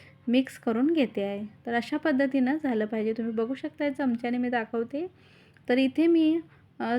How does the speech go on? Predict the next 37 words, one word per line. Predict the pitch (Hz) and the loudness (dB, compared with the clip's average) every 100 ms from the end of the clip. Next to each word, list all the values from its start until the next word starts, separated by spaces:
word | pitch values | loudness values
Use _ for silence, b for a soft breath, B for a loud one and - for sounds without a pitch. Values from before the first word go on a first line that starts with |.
| 247 | 4
ताज्या | 262 220 | 4 4
चपातीपासून | 269 311 311 311 311 302 311 294 | 0 0 0 -2 -2 -2 2 2
बनवते, | 294 254 254 269 | 4 2 2 0
तर | 269 262 | -2 -2
चपाती | 269 262 254 294 294 | -2 0 0 0 0
लाटण्यासाठी | 269 254 254 269 262 | 2 0 -2 -2 0
मी | 254 | 0
चपातीचं | 254 254 240 269 269 | -2 -2 -2 -2 -2
पीठ | 269 254 247 | -2 -2 0
मळून | 240 240 | 0 0
एक | 240 240 | 0 0
गोळा | 233 220 | 0 0
करून | 247 277 277 | 0 0 2
घेतला | 277 277 262 | 2 0 -2
आहे | 233 247 b b b - | -2 -6 b b b -2
आणि | 247 | 2
त्याची | 269 262 302 | 2 2 2
अशा | 285 233 254 | 0 0 -2
पद्धतीने | 262 233 233 226 208 | -2 -2 -2 -2 0
ही | 254 | -2
चपाती | - - 208 214 | -4 -6 -6 -2
मी | 220 294 | 0 0
लाटून | 247 214 202 | 0 -2 -4
घेत | 202 202 208 | -2 -4 -4
आहे. | 202 196 202 - _ _ _ _ _ - | -4 -4 -8 -12 _ _ _ _ _ -6
बहुतेक | 254 302 339 370 | -2 -2 -2 0
वेळा | 359 349 | 0 0
आपण | 311 285 294 | -2 -2 -2
सकाळी | 285 254 254 | -4 -4 -4
चपाती | 285 277 269 262 311 | -4 -6 -6 -6 -4
बनवतो, | 311 302 294 285 254 | -2 -2 -2 -4 -4
तेव्हा | 254 262 240 | -4 -6 -6
एखाद | 233 247 - 320 | -6 -8 -6 -6
दुसरी | 339 - - | -6 -8 -10
चपाती | 320 277 233 226 233 | -8 -8 -8 -6 -6
संध्याकाळसाठी | 254 254 226 254 294 285 294 254 226 | -6 -6 -6 -6 -8 -6 -8 -6 -8
ती | 226 214 254 | -6 -8 -8